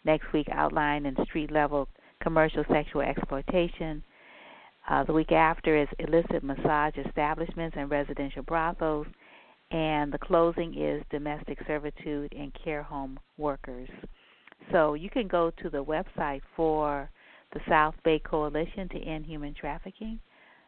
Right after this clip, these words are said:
uh, Human Trafficking Conference. Um, they, the South Bay Coalition to End Human Trafficking has a website. Well, not, well, it has a website, but also has a Facebook site. So you can go there and you can see how you can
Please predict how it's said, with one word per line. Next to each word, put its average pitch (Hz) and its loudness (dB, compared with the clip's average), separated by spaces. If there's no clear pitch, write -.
uh, 151 0
Human 156 -4
Trafficking 143 -4
Conference. 143 -6
Um, 143 -2
they, 196 2
the 175 -4
South 208 6
Bay 175 4
Coalition 151 -2
to - -8
End 160 -2
Human 151 -4
Trafficking 147 -2
has 147 -4
a 135 -4
website. 131 -4
Well, 156 -8
not, 135 -6
well, 165 6
it 160 4
has 151 6
a 143 0
website, 139 -2
but 139 -4
also 131 -4
has 135 -8
a 151 -10
Facebook - -10
site. 143 -12
So 185 -2
you 196 4
can 190 -2
go 160 6
there 151 2
and 147 -8
you 147 -12
can - -8
see 156 -4
how 147 -6
you 143 -10
can 131 -4